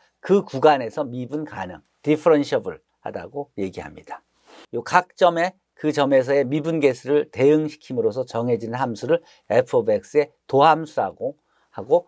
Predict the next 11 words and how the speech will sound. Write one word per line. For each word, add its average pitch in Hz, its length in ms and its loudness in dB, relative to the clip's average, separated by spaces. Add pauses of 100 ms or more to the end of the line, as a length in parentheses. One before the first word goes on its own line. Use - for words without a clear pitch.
f - 200 -4
prime 117 280 0
of 104 180 -4
x 123 320 -6
또는 110 200 0
y 120 240 4
prime 120 460 -6 (240)
또 - 120 -4
dy 113 580 2
over 104 380 -8
dx 117 640 -6